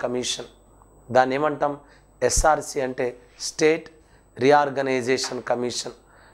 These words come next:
రాష్ట్రాల పునర్వ్యవస్థీకరణ కమిషన్ అంటాం. ఆనాడు ఎస్ఆర్సీ కరీంనగర్కు వస్తే విశాలాంధ్ర కావాలని వినతి పత్రం ఇచ్చినటువంటి వ్యక్తి ఎవరండి?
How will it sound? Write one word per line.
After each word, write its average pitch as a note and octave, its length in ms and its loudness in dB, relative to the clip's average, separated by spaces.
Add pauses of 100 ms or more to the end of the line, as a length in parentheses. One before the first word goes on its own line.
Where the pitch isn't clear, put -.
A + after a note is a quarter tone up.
(140)
రాష్ట్రాల C#3 680 2 (500)
పునర్వ్యవస్థీకరణ D3+ 1700 -2
కమిషన్ B2+ 540 -2
అంటాం. A#2+ 260 -8 (600)
ఆనాడు C3 460 2 (120)
ఎస్ఆర్సీ C#3 560 0 (160)
కరీంనగర్కు C3+ 580 0
వస్తే - 240 -4 (560)
విశాలాంధ్ర C#3+ 760 2
కావాలని B2+ 680 0 (360)
వినతి D3 260 0
పత్రం C#3 400 -4
ఇచ్చినటువంటి B2 600 -6
వ్యక్తి A#2 260 -2
ఎవరండి? E3+ 360 2